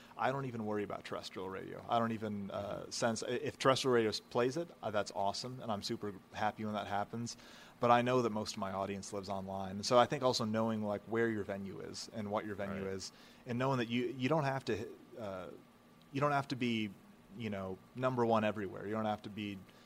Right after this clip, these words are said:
Speaker 1: you know, on top forty or, or doing stadium tour, or, or if that's your thing, then, then do that. But I would say, like, knowing, like, okay, we're, here's where it connects, and then serving the people there,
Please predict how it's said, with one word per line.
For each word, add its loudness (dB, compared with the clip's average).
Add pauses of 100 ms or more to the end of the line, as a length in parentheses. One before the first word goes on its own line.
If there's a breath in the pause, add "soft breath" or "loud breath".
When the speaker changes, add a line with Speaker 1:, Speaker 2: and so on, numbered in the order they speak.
(240 loud breath)
Speaker 1:
you -4
know, -2
on 0
top 4
forty 0
or, 0
or -2
doing -4
stadium -2
tour, 0
or, 4
or 4
if 2
that's 4
your 0
thing, -2
then, -4
then -2
do 0
that. 4
But 8
I 12
would 4
say, 4
like, 4
knowing, 2
like, 0
okay, -2
we're, 2 (200)
here's 4
where 6
it -2
connects, 0
and -2
then -2
serving -2
the -6
people -6
there, -4